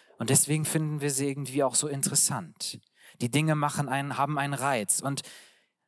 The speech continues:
ein ähnliches Prinzip finden wir hier. Gott macht David klar, dass David nicht davon ausgehen soll, dass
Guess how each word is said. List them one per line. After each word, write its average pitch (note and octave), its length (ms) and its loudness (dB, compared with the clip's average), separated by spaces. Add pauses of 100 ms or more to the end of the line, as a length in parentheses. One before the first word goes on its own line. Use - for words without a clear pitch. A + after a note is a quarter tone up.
(840)
ein C3 120 -2
ähnliches F#3 440 4
Prinzip F3 440 0
finden E3+ 320 -2
wir D#3 120 0
hier. D3 280 2
Gott C3+ 240 0
macht D#3 220 -2
David D#3+ 380 -2
klar, D#3+ 280 4
dass D3+ 340 0 (1600)
David D3+ 300 2
nicht F3 200 0
davon E3 280 0
ausgehen D#3 640 0
soll, D3+ 320 0
dass D3 380 0